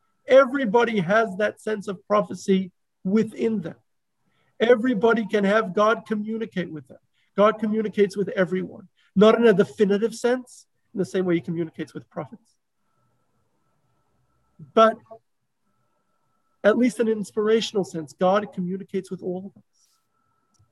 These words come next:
When we get those moments of inspiration, act upon them, jump upon them,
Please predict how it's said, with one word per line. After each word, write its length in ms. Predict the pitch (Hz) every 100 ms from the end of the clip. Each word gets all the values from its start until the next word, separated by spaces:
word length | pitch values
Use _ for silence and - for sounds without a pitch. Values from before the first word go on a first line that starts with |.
| _ _ _ _ _
When 300 | 180 226 220
we 200 | 247 294
get 300 | - 254 233
those 240 | 262 240
moments 400 | 196 240 269 240
of 100 | 233
inspiration, 600 | 233 214 226 233 226 233 -
act 260 | 233 254 -
upon 360 | 220 - 151 -
them, 80 | _ _ _ _ 170
jump 380 | 147 214 247 226
upon 300 | - 175 151
them, 180 | 127